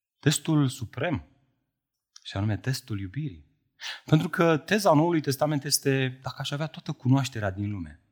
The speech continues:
dacă aș profeți, dacă aș face vindecări, dacă aș avea, aș avea o credință, băi, băiatule, când,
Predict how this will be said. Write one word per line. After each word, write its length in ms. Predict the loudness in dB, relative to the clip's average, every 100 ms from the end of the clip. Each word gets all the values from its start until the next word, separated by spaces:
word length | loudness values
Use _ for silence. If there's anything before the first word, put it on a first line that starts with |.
| _ _ _ _ _ _ _ _ _ _ _
dacă 220 | -2 -2 4
aș 180 | 4
profeți, 680 | 4 -2 0 0 0 0 0 -4 -8
dacă 180 | -4 0
aș 120 | 2
face 420 | 2 4 4 2 -2 _ _ _
vindecări, 680 | -6 2 4 6 4 4 2
dacă 180 | 2 -2
aș 80 | 0
avea, 160 | 4 2 2 -16
aș 180 | 0 4
avea 200 | 8 10
o 60 | 8
credință, 640 | 6 6 8 8 8 6
băi, 120 | 4 2
băiatule, 380 | 4 6 8 8
când, 220 | 8